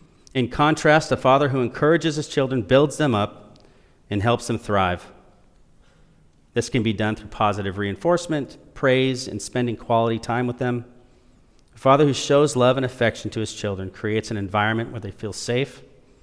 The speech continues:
valued, and supported. And ultimately, fathers must model the sacrificial love of Christ to the children. We must show them what it means to lay down our lives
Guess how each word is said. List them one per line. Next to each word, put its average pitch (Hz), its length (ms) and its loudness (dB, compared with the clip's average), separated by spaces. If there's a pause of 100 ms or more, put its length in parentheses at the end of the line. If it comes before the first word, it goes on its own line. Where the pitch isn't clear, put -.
(200)
valued, 113 460 2
and 113 240 -8
supported. 95 520 -6 (1500)
And 110 180 -2
ultimately, 101 720 0
fathers 123 540 2 (240)
must 123 300 0
model 131 280 4
the 120 100 0
sacrificial 117 600 -2
love 107 140 0
of 98 120 -4
Christ 110 280 0
to - 40 -16
the 104 80 -6
children. 92 460 -8 (460)
We 107 80 -2
must 107 180 -2
show 135 320 2
them 143 160 0
what 139 140 0
it 127 100 -2
means 95 440 -6
to - 140 -8
lay 101 280 -2
down 107 260 -2
our 101 180 -4
lives 98 540 -2